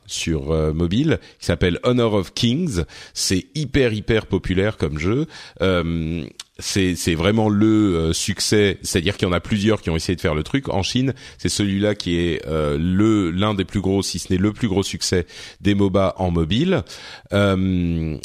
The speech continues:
donc c'est le League of Legends des mobiles, en tout cas là-bas. Et, euh, ce qu'ils vont faire, c'est qu'ils vont limiter le temps de jeu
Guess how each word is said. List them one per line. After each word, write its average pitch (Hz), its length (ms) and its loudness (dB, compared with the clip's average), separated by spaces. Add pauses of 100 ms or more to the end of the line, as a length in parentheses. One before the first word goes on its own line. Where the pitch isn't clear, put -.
donc 95 220 0
c'est 95 180 2
le 92 440 2
League 80 200 0
of 73 140 -2
Legends 76 420 -2
des 71 80 -4
mobiles, 71 480 -4
en 67 120 -10
tout - 120 -8
cas 90 160 -2
là-bas. 90 300 0 (640)
Et, 156 480 2
euh, 95 580 4
ce - 120 -2
qu'ils 135 180 -4
vont 117 180 0
faire, 170 340 0
c'est - 160 -2
qu'ils 110 200 -4
vont 113 160 0
limiter 147 760 0 (320)
le 95 160 2
temps 101 240 2
de 98 60 -2
jeu 135 380 2